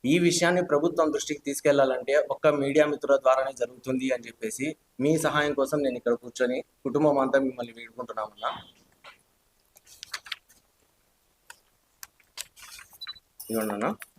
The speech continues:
ఇది రెండు వేల ఎనిమిదిలో శ్రీ మల్యాల రాజేశ్వరి గారితో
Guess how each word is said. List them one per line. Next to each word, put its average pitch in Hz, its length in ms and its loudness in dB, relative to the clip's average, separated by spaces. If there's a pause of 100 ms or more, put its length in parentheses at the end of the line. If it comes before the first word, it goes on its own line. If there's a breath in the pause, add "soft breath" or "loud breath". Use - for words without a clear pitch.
(840)
ఇది 131 400 -2 (180)
రెండు 135 200 2
వేల 151 200 6
ఎనిమిదిలో 135 640 0 (1300)
శ్రీ 156 220 2
మల్యాల 156 440 6
రాజేశ్వరి 143 520 4
గారితో 131 420 4